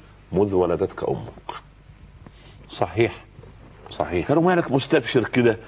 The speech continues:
Speaker 1: واحنا كلنا في ضنك الدنيا والهم والغم والبيع والشراء؟" قال: "أمور أربعة". فلس-، حط فلسفة الحياة كلها في كلمات: "علمت أن رزقي لن يأخذه غيري فاطمأن قلبي لذلك،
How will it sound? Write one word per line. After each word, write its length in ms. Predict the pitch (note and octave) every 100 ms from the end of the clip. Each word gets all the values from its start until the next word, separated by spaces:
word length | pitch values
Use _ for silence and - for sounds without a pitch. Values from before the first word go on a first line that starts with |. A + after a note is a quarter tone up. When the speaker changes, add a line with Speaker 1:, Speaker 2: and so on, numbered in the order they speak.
| -
Speaker 1:
واحنا 260 | - B2 B2+
كلنا 380 | A#2 A#2 B2 A#2
في 120 | -
ضنك 300 | A2 A#2+ -
الدنيا 340 | G2+ G#2+ A2+
والهم 460 | A2 G#2+ A2 A#2+ G#2
والغم 440 | G#2 G2+ A2 G#2
والبيع 320 | G2+ G2+ A2 G2
والشراء؟" 460 | G#2 - A2+ A2 - - - - - - -
قال: 220 | A#2 G#2+
"أمور 500 | - F#2 G#2 F2+ E2
أربعة". 480 | D2 C#2+ C#2 - - - - - - - - - - - - - - -
فلس-، 360 | D#3 C#3+ -
حط 380 | G2+ - B2+ -
فلسفة 460 | A#2 - A2 D#3+ C#3
الحياة 180 | A#2+ A2+
كلها 260 | C3 B2+ C3
في 80 | -
كلمات: 320 | G#2+ F2+ D#2 - - - - - -
"علمت 360 | D2+ A2 G#2+ -
أن 260 | F2+ F#2
رزقي 500 | F2+ G2+ F#2+ - E2+
لن 180 | E2+ D#2+
يأخذه 680 | E2+ - F#2+ F2 D#2+ D#2+ D2+
غيري 420 | F2+ E2+ D#2 D2+ - - - -
فاطمأن 520 | D#2 - E2 F2 E2
قلبي 420 | C#2+ - D2 B1+
لذلك، 420 | C2+ - C#2 -